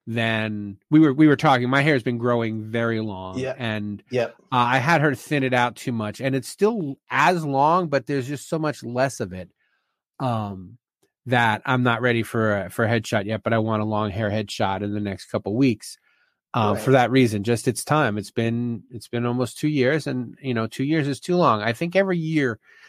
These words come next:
Speaker 1: you know, maybe for your birthday, you know, treat
Speaker 2: Yeah.
Speaker 1: yourself to a birthday headshot. Um, and the other thing is that if you, if you are a, if you are a business owner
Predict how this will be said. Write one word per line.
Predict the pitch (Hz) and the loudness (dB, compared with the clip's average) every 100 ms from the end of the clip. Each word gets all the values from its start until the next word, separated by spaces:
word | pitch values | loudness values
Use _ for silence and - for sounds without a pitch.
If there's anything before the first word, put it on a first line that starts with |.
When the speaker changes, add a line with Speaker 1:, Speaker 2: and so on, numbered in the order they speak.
| _ - | _ 0
Speaker 1:
you | 185 | 2
know, | |
maybe | 202 277 | 4 2
for | 285 262 | 0 0
your | 196 | 0
birthday, | 131 - 117 127 - 95 - _ _ _ _ _ | 0 0 0 0 -8 -16 -18 _ _ _ _ _
you | 127 | -6
know, | 120 123 | -2 -2
treat | 123 135 | 0 4
Speaker 2:
Yeah. | - 196 | 4 4
Speaker 1:
yourself | 170 - 175 165 - | 0 2 2 2 2
to | - | -2
a | 123 | -2
birthday | 117 127 127 - 123 | 0 0 0 -2 -2
headshot. | 107 123 131 117 - 101 95 90 - _ _ _ _ _ | -2 -4 -4 -6 -6 -6 -6 -8 -12 _ _ _ _ _
Um, | 123 113 107 95 92 95 160 | -4 -4 -4 -8 -12 -8 0
and | 151 | 6
the | 170 | 6
other | 226 | 6
thing | 180 185 175 156 | 2 4 4 2
is | 151 139 135 127 113 | -2 0 0 0 -2
that | 117 117 113 113 110 | 0 0 2 0 -2
if | - 131 139 | -2 -2 2
you, | 131 127 - | 0 0 -4
if | 127 | -6
you | 139 135 | -6 -2
are | 131 139 139 | 2 6 4
a, | 117 107 | 2 -2
if | 135 | -6
you | 135 131 | 0 2
are | 131 | 2
a | 123 | 2
business | 123 123 127 113 | 0 0 0 -4
owner | 127 123 120 113 107 | -2 -2 0 -2 -2